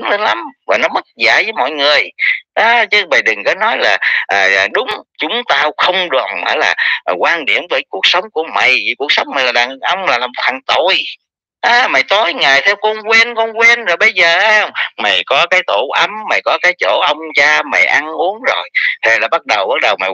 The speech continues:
chuẩn bị quýt ngựa truy phong, mày nói là, à, chở theo con quen là ôi là cực khổ vạn dặm đường xa. À, mà tao nói mày vậy nè,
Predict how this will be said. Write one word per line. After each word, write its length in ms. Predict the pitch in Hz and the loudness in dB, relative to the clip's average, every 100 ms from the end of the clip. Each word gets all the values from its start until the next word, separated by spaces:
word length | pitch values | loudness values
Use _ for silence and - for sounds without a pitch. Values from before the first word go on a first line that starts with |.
| 95 - - - | -4 -2 -2 -2
chuẩn 120 | 113 175 | -4 -2
bị 100 | 98 107 156 | -2 -2 -2
quýt 360 | 214 - 110 | -4 -6 -4
ngựa 160 | 92 110 - | -2 -2 0
truy 220 | - - - | -2 -2 -2
phong, 160 | 190 202 185 | -2 -4 -6
mày 160 | 104 92 | -4 0
nói 220 | 127 214 | 0 2
là, 200 | 151 95 - - - | 2 0 0 0 0
à, 140 | 85 90 - | 0 -2 0
chở 280 | 85 151 214 - | 0 0 0 0
theo 200 | 208 214 | -2 -2
con 400 | 196 196 208 196 | 0 0 -2 -2
quen 240 | 202 214 214 214 156 | 2 2 2 -2 -2
là 200 | 104 87 - - - | 0 0 -2 -4 -2
ôi 360 | 170 202 214 208 | 0 2 0 0
là 340 | 135 110 92 - | 0 2 0 -2
cực 180 | 110 107 - | -6 -6 -4
khổ 400 | - - 147 214 110 | -2 0 0 -2 -2
vạn 280 | 104 110 156 123 | 0 0 0 0
dặm 300 | 95 127 156 | -2 -2 -4
đường 280 | 123 104 95 | -4 -4 -4
xa. 440 | - 185 208 208 - - - - | -2 0 2 0 0 -2 -2 0
À, 240 | 208 220 | 0 2
mà 200 | 208 160 | 2 0
tao 120 | 170 208 | 0 2
nói 180 | 262 294 | 0 2
mày 120 | 180 | 0
vậy 100 | 175 | 2
nè, 160 | 180 | 4